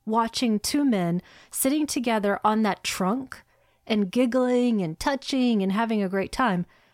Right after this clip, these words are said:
I don't feel like there's a construct today that this would have been carried out successfully. And it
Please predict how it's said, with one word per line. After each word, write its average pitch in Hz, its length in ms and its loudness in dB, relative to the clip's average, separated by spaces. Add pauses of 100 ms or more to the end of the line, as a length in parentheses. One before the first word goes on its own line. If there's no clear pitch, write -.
(220)
I 220 100 2
don't 285 500 -2
feel 302 180 0
like 247 220 -2
there's 214 280 -2
a 196 100 -2
construct - 800 -2
today 226 480 -2
that 185 320 -2 (640)
this 262 340 0
would 247 180 2
have 208 220 -2
been 202 200 -2
carried 214 500 0
out 202 200 0
successfully. 311 1080 -4 (440)
And 247 100 2
it 240 140 -2